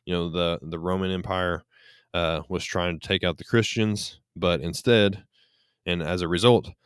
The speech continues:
the Christians, you know, moved out and they, they started, uh, preaching the gospel in other places. <laughs> And what,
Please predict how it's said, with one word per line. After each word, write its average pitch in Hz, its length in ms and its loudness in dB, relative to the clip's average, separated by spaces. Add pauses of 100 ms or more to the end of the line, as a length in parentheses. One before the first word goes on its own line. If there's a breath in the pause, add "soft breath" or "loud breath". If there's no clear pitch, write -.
the 92 80 -4
Christians, 95 720 -2
you 98 80 -4
know, 87 140 0
moved 95 400 2
out 92 280 4
and 85 100 -4
they, 87 160 2
they 87 180 -6
started, 87 460 -4 (300)
uh, 85 280 -4
preaching 98 320 -6
the 90 60 -6
gospel 92 420 -6
in 85 60 -6
other 92 200 -4
places. 95 580 -4 (160 soft breath)
<laughs> - 160 -20
And - 460 -4 (360 loud breath)
what, 95 340 0